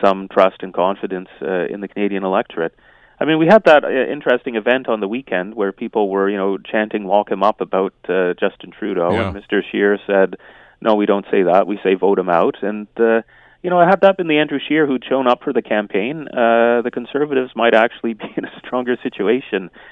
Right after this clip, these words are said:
Speaker 1: now. I mean, it, you know, in a way, it showed his capacity, uh,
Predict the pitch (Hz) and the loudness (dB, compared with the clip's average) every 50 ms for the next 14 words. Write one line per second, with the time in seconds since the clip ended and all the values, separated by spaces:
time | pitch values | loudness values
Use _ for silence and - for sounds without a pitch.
0 | - - _ _ - - 82 80 73 73 73 78 87 95 101 98 80 60 87 98 | -20 -20 _ _ -6 -2 0 2 2 2 0 0 -2 -4 -4 -4 -4 -4 -4 -4
1 | 95 95 92 - - 113 110 101 101 101 107 110 101 - - - 101 107 110 107 | -4 -4 -4 -4 -4 -4 0 2 4 6 6 6 4 2 0 0 2 4 4 4
2 | 107 104 - _ _ - _ _ _ - 101 95 - - 107 - - - 185 - | 2 -2 -6 _ _ -20 _ _ _ -6 -6 -6 -4 -4 0 2 4 4 4 2
3 | - - 113 104 107 107 110 113 113 113 - - 113 107 107 104 104 107 | 0 -4 -8 -6 -4 -4 -4 -4 -4 -4 -2 0 2 2 4 2 2 0